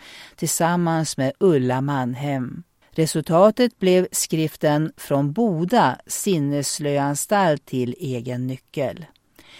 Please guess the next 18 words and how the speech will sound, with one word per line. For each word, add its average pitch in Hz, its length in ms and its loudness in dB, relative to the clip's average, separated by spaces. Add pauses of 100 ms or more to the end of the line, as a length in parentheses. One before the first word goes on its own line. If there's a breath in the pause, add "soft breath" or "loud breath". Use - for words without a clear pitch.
(200 loud breath)
Gunnar 202 440 6
Stam 196 460 2
är 147 380 0
enhetschef 175 880 0
vid, 151 380 -2
inom 151 600 2
funktionsstöd 175 1000 0
och - 160 -8
sysselsättning 185 1000 -2
i 156 100 -4
Härnösands 131 680 -4
kommun. 69 600 -12 (1040 soft breath)
Plan 220 380 6
två 233 340 2
alltså, 214 460 2 (400)
Digidelcenter 170 1300 2
onsdag 151 760 -4
femtonde - 840 -8